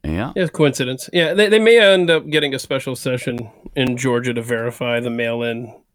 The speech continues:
Speaker 2: signatures. I don't know. I, I know that one of the most populous counties, DeKalb County, right next to Fulton County, um,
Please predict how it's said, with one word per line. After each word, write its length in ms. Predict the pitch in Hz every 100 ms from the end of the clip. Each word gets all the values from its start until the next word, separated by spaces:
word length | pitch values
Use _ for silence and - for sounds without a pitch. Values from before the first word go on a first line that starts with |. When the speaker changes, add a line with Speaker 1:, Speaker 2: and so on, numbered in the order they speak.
| _
Speaker 2:
signatures. 720 | - 123 127 120 117 120 117
I 120 | 117
don't 120 | 113
know. 220 | 104 107 - - - -
I, 160 | 131
I 100 | 131
know 160 | 143 139
that 120 | 139
one 120 | 135
of 60 | 135
the 60 | 127
most 280 | 127 - -
populous 460 | 139 127 135 123
counties, 680 | - 135 123 123 120 123 - _ _ -
DeKalb 400 | 123 131 123 -
County, 300 | 120 110 120
right 180 | 120 123
next 200 | 120 -
to 100 | 117
Fulton 260 | 120 110
County, 420 | 123 117 113 110 107 _
um, 360 | 117 107 110